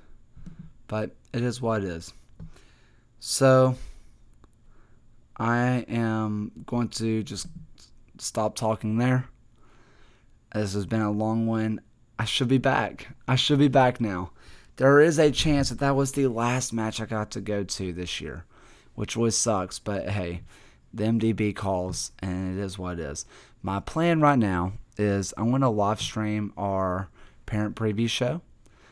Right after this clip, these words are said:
I think it'll be really fun. I think you guys are gonna like it if it is able to work, if I'm allowed to.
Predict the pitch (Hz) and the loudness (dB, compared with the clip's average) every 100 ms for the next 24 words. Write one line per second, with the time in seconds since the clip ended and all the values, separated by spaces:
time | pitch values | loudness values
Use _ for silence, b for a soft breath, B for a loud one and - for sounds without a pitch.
0 | b 110 98 98 95 87 95 92 90 - | b -8 -4 -4 -4 -4 -4 -4 -6 -6
1 | 107 110 104 92 101 92 95 95 95 92 | -4 -4 -4 -6 -8 -6 -6 -4 -6 -4
2 | 95 90 90 98 - 117 - - 98 - | -6 -6 -6 -6 -4 -4 -6 -8 -10 -8
3 | 90 87 90 87 87 90 107 104 - - | -6 -4 -6 -6 -8 -6 -4 -6 -8 -10
4 | 85 82 85 87 - 92 | -10 -8 -8 -8 -8 -8